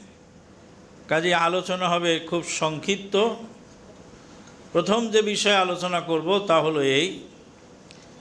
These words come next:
যে একটি কাক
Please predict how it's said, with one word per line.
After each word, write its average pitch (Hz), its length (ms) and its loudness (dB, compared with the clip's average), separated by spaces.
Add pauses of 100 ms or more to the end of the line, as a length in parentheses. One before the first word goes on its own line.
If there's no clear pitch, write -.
(1000)
যে 156 260 2
একটি 165 440 -2
কাক 175 400 0